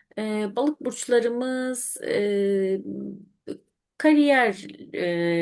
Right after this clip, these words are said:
evleriyle ilgili bazı, m, şeyler yaşamışlardı. Şimdi borçlarla ilgili, sanki kredilerle ilgili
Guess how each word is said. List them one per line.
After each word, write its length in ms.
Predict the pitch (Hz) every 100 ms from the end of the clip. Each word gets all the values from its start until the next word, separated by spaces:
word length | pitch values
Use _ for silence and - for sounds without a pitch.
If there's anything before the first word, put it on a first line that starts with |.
| 170 160
evleriyle 600 | 196 196 190 175 180 175
ilgili 520 | 160 165 156 165 156
bazı, 720 | 185 180 175 160 165 156 143 - -
m, 80 | 156 - 107 110 85 - - _ _ -
şeyler 480 | - 196 180 180 170
yaşamışlardı. 1000 | 170 165 160 160 - 175 165 165 165 240 - - -
Şimdi 520 | - - 330 302 277 302 302 294 294 294 277 - - - _ _ _ _ _ _ _
borçlarla 880 | 240 285 - 339 320 277 214 180 -
ilgili, 680 | 180 175 170 160 156 160 160
sanki 460 | - 226 226 208 208
kredilerle 1000 | - 214 196 208 208 214 208 196 175 -
ilgili 720 | 180 170 165 156 165 185 233